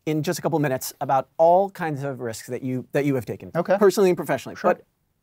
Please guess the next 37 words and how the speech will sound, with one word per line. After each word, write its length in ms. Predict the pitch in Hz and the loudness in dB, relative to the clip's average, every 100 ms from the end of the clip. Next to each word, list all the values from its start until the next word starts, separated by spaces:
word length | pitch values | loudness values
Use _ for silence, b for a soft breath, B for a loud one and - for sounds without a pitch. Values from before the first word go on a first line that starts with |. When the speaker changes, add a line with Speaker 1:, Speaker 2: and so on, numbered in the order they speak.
| _ - | _ -4
Speaker 1:
I 80 | 180 | -2
feel 140 | 262 | 2
like 140 | 247 226 | 2 2
we 100 | 220 | -4
should 160 | 196 | -4
start 400 | - - 143 139 _ _ _ | -2 2 2 2 _ _ _
first 380 | - - 233 214 | -20 -4 0 2
things 180 | 185 160 | 0 -6
first. 300 | - - - _ - | -10 -18 -20 _ -4
Speaker 2:
Yep. 180 | 185 - b b b b b _ _ _ _ _ _ _ | -4 -4 b b b b b _ _ _ _ _ _ _
Speaker 1:
Why 260 | - 214 294 | 2 4 6
is 180 | 415 220 | 2 4
risk, 480 | 160 107 - - _ _ - | 4 4 -4 -16 _ _ -4
which 220 | 240 277 | -2 0
is 140 | 269 | -2
really, 420 | 262 311 262 233 - _ _ | -2 -2 -2 -4 -10 _ _
I 40 | 254 | -8
mean, 80 | 262 | -6
it's 80 | |
just 140 | 370 226 | -4 -8
a 40 | |
fancy 440 | - 202 180 202 165 | -4 -2 -2 -2 -4
way 400 | 143 135 127 123 | 0 0 0 -2
of 160 | 131 | -6
saying 360 | - 131 123 123 | -8 -8 -8 -8
basically 340 | 135 - 135 | -8 -6 -8
the, 160 | 131 117 | -8 -10
the 180 | 143 151 | -8 -4
things 240 | 208 175 | 0 0
that 120 | 160 | 0
can 120 | 165 | -2
go 120 | 143 127 | -4 -4
wrong. 260 | 117 90 _ _ _ _ _ _ _ _ - | -4 -10 _ _ _ _ _ _ _ _ -4
Why 260 | 214 285 | 2 2
is 200 | 381 311 | 2 0
risk 460 | 185 160 135 - - _ _ _ _ _ _ _ | 2 2 0 -8 -16 _ _ _ _ _ _ _
so 720 | - - - 226 233 247 - | -12 -8 0 4 4 2 -6